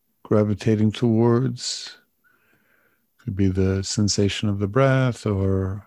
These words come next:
a pleasant sensation in the body, or a pleasing sensation from around you,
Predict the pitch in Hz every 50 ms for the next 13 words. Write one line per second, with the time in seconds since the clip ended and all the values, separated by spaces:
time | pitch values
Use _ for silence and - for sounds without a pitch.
0 | _ - 113 - - - 131 135 131 110 127 123 117 - - - 120 107 - -
1 | 120 117 104 - - 131 123 120 117 117 117 110 117 113 110 117 117 117 117 117
2 | 117 - - 113 110 110 113 113 107 - - - 139 127 123 131 127 110 113 120
3 | 113 107 101 - 117 110 104 - - 113 107 101 - - 117 107 104 104 101 101
4 | - 107 104 104 113 127 131 131 131 131 123 113 104 104 104 98 98